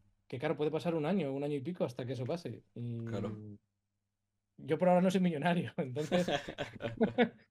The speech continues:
Speaker 1: <laughs> no tengo un colchón suficiente como para decir, "Bueno, voy a decir que no a todo y voy a esperar a que me salga mi oportunidad para di-,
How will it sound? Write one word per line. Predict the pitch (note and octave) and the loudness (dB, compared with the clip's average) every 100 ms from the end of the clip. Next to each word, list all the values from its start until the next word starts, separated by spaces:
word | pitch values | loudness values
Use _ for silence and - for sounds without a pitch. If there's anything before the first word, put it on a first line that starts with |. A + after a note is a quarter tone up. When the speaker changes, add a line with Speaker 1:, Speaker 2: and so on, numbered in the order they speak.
| _ _ - | _ _ -4
Speaker 1:
<laughs> | G#3+ - - - - | -2 -2 -6 -10 0
no | F3+ | 4
tengo | G3+ G#3 | 8 8
un | |
colchón | F#3 F3+ G3 F#3+ | 8 6 6 6
suficiente | F#3 F3 F#3+ F#3 D#3+ | 6 4 4 4 2
como | E3 | 2
para | D#3 D#3 | 2 0
decir, | D#3 | 0
"Bueno, | F3+ D3+ | -2 0
voy | E3+ | 0
a | |
decir | G3 F#3 | -2 -2
que | |
no | E3+ | -2
a | D#3+ | 0
todo | F#3 G3+ G#3+ _ _ - | 0 0 -4 _ _ -10
y | C#3 | -2
voy | E3 | -2
a | |
esperar | - E3 | 0 -2
a | D#3 | -2
que | D3 | -4
me | C3+ | -4
salga | D3+ D3+ | -4 -4
mi | |
oportunidad | C3+ C3 B2+ B2+ C#3+ C3 | -4 -6 -4 -4 -4 -2
para | C#3 C3 B2+ | -4 -4 -4
di-, | B2 C3 C3 | -6 -8 -12